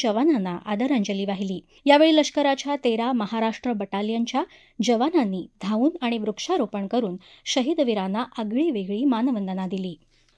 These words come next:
कारगिल विजय दिनानिमित्त सुरक्षित, सक्षम आणि आत्मनिर्भर भारताच्या उभारणीचा निर्धार अधिक दृढ करण्याचं आवाहन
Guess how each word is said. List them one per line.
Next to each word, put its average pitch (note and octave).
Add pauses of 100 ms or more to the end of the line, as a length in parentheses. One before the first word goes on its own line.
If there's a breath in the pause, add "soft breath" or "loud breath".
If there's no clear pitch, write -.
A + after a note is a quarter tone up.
(680)
कारगिल C#4+
विजय C#4
दिनानिमित्त C4
सुरक्षित, C4+
सक्षम C#4+
आणि A#3+
आत्मनिर्भर D4+
भारताच्या C4
उभारणीचा A3+
निर्धार A#3+
अधिक G#3
दृढ G#3
करण्याचं C#4
आवाहन B3+